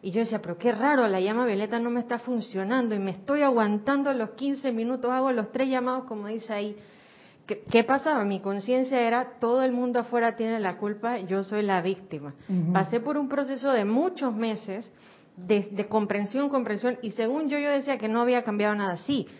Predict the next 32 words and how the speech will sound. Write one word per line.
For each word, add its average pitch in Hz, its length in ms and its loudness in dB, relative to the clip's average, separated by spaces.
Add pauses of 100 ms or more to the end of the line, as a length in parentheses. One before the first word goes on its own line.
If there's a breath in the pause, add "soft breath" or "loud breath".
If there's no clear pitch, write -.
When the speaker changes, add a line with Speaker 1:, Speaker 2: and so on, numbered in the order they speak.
(180 loud breath)
Speaker 1:
había 214 240 6
mucha 262 380 4
transmutación 202 680 -2
en 208 120 -2
el 185 140 -2
camino, 175 440 -6 (420 soft breath)
pero 196 360 2
yo 214 120 2
s-, 220 300 -4
vi 214 440 0
o 196 220 -6
comprendí 190 680 -2 (380 loud breath)
que 196 100 0
el 196 100 4
fuego 214 280 2
violeta 214 540 2
es 196 160 -2
realmente 247 720 2
un 202 100 -2
aprendizaje. 180 880 -6
Entonces, 190 580 -6 (600)
ahí 208 260 6
entendí 233 400 4
lo 214 140 4
que 190 80 2
era 202 160 2
también 196 240 0
un 214 100 0
estado 202 280 2
de 202 120 0
conciencia, 185 680 -2 (480 soft breath)
que 214 320 0